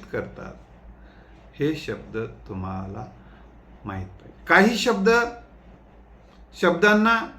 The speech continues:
पर्याय असतात पण काही शब्दांना त्या त्या संस्कृतीमध्ये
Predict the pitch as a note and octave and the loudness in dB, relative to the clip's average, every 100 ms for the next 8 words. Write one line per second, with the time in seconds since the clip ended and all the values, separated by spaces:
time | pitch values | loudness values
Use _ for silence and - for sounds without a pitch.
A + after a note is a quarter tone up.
0 | - - - - - - - - - - | -20 -20 -20 -20 -20 -20 -20 -20 -20 -20
1 | - - - - - D#3+ A3 C4+ A#3 F#3+ | -20 -20 -20 -6 4 8 8 8 4 2
2 | - B2 - - - - - - A3 A3 | -6 -12 -12 -16 -20 -20 -20 -8 -8 -4
3 | D3 C#3 G3+ C#4 - G#3 F#3+ C#3+ C#3 B2+ | 0 2 2 0 -2 -4 -4 -4 -2 -2
4 | A#2 A#2+ E3+ A#3+ - - - - - - | -2 -2 -2 -4 -8 -20 -20 -20 -20 -12
5 | - D3+ D#3 G#3+ G#3+ - D#3 D3 - C#3+ | -2 0 0 -4 -6 -6 -8 -8 -12 -16
6 | - C#3+ C3+ B2 E3+ | -10 -10 -8 -6 -6